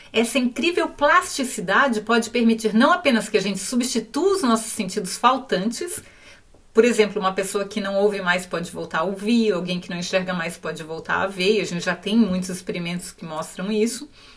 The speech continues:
mas também que desenvolva superpoderes, com sensores muito mais potentes do que os originais. Já pensou você ter uma supervisão, um super olfato, um super paladar, um,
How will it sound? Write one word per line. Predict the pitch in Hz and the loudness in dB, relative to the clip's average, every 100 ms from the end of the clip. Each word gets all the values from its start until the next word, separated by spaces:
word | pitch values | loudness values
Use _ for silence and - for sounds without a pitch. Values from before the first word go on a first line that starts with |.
| - - - - - | -20 -20 -20 -6 2
mas | 247 349 - | 4 4 2
também | 339 240 254 294 | 0 2 0 -2
que | |
desenvolva | 254 254 247 233 233 226 | -2 -2 0 2 2 0
superpoderes, | - - 381 403 392 403 370 294 240 196 - - - - - _ | -4 -2 0 0 -2 -2 4 4 4 0 -2 -8 -12 -20 -20 _
com | - 233 | -2 0
sensores | 233 233 226 226 214 | 2 2 6 6 6
muito | 202 208 262 339 381 | 2 4 4 2 -2
mais | 302 233 - | 0 0 -2
potentes | - 254 208 196 - 220 208 | -6 -2 -2 -2 -6 -6 -4
do | 214 | -6
que | 214 | -2
os | 220 220 | 0 0
originais. | 226 233 240 170 156 - - - - _ _ _ _ - - - | 0 0 0 -2 -4 -10 -12 -14 -20 _ _ _ _ -14 -14 -6
Já | - | -4
pensou | 185 185 220 | -2 0 0
você | - 208 | 2 0
ter | 202 | 0
uma | 180 | -2
supervisão, | 180 254 233 214 170 147 180 220 185 175 | -2 2 6 6 4 -2 0 0 -2 -4
um | |
super | 180 247 233 214 | -4 2 4 4
olfato, | 180 180 190 190 180 | 4 4 4 4 0
um | 175 | -8
super | - 233 233 226 | -6 -4 -4 -2
paladar, | 208 190 175 175 180 165 | -2 0 2 2 2 0
um, | 170 | -8